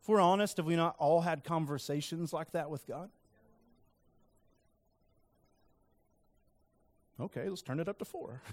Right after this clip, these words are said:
<laughs> Because you need to know, Simon, God knows Peter's in there.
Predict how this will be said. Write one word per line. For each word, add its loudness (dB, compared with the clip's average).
<laughs> 6
Because 4
you 12
need 8
to 10
know, 8
Simon, 0
God 10
knows 6
Peter's 0
in -2
there. -10